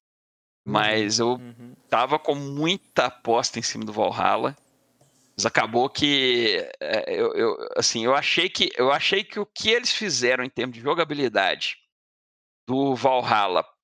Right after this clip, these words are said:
Speaker 2: para, do, do, do Odyssey para o Valhalla, eu acho que perdeu,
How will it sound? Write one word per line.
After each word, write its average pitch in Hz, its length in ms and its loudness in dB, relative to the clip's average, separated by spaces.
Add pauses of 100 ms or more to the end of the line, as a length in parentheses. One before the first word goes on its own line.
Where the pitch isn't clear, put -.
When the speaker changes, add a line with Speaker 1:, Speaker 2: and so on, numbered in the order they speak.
(120)
Speaker 2:
para, 127 380 2
do, 120 240 -2
do, 117 320 -2
do 117 160 -2
Odyssey 113 420 2
para - 180 -8
o 165 40 -6
Valhalla, 113 680 0 (800)
eu 117 100 2
acho 135 140 0
que 160 80 -4
perdeu, 139 520 -2